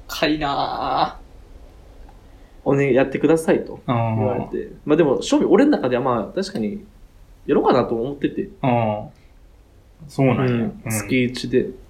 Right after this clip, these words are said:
Speaker 2: そう、まあ、ええかなと思ってんねんけど、でもこのラジオ撮ってからにしようと思って、とりあえず。
Speaker 1: まあまあ、そうやわな。
Speaker 2: 「わかりました。じゃあ次、次来る時に、あの、全部しますね、手続きしますね」って言ったら、
Speaker 1: うん。
Speaker 2: 詰められて。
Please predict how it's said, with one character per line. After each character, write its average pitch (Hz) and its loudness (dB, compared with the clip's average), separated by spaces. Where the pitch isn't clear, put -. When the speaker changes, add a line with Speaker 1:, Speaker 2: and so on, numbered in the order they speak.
Speaker 2:
そ - -2
う、 120 0
ま 131 -2
あ、 147 0
え 170 4
え - 2
か - 0
な 120 2
と 110 -2
思 135 2
っ 143 -2
て 156 -2
ん 151 0
ね 127 0
ん 110 0
け 117 2
ど、 117 2
で 143 2
も 127 2
こ 156 0
の 156 2
ラ 220 6
ジ 226 2
オ - 0
撮 - -6
っ - -10
て - -2
か - 0
ら 190 4
に 196 2
し - -6
よ 110 2
う 107 -4
と - -10
思 110 -2
っ - -12
て、 - -18
と 107 -2
り 107 2
あ 104 0
え 107 0
ず。 - -2
Speaker 1:
ま 123 0
あ 110 0
ま 107 -2
あ、 - -10
そ - -4
う 110 2
や - -4
わ - -12
な。 123 -2
Speaker 2:
「わ - 4
か 175 4
り 180 4
ま 202 4
し 196 0
た。 131 4
じ 131 2
ゃ 139 4
あ - -4
次、 196 2
次 302 0
来 - -2
る 143 6
時 202 2
に、 110 2
あ 123 -4
の、 123 -4
全 139 4
部 117 -2
し - -6
ま 113 2
す 123 -4
ね、 113 0
手 - -12
続 117 -6
き - -10
し - -14
ま 104 -8
す - -14
ね」 85 -8
っ - -6
て - -2
言 113 2
っ - 0
た 113 4
ら、 107 4
Speaker 1:
う 95 0
ん。 - -14
Speaker 2:
詰 - -4
め 147 6
ら 185 6
れ - 0
て。 - -8